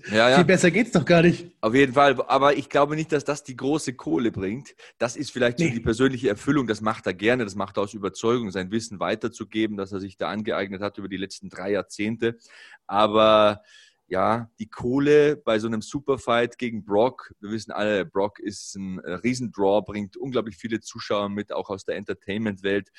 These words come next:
Speaker 1: Das wäre schon ein Ding, da könnte, glaube ich, Daniel Cormier sehr, sehr schwer Nein sagen. Ähm,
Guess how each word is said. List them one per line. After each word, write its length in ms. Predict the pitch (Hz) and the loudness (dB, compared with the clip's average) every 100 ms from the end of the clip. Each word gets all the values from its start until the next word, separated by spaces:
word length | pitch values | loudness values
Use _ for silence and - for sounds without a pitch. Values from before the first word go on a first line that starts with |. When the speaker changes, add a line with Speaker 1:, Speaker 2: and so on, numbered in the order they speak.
| - - | -20 -14
Speaker 1:
Das 300 | - 98 - | -10 -10 -6
wäre 160 | 98 101 | -4 -4
schon 240 | - 101 | -4 -6
ein 40 | 92 | -4
Ding, 240 | 107 110 | -4 -2
da 100 | 98 | -4
könnte, 440 | - 107 107 110 92 _ - | -4 -6 -4 -4 -8 _ -14
glaube 560 | 117 143 131 123 131 | -10 -4 2 4 4
ich, 320 | 131 120 117 - | 2 2 -4 -2
Daniel 420 | 117 113 110 107 | -2 0 0 0
Cormier 460 | 104 113 110 104 | 0 -4 -2 -4
sehr, 320 | 101 110 135 120 | -4 0 2 2
sehr 160 | 117 | 0
schwer 260 | - 113 107 | -2 -2 -2
Nein 260 | 95 110 | -2 -4
sagen. 360 | 110 101 101 104 | 0 2 2 0
Ähm, 320 | 104 101 98 | -2 -2 -4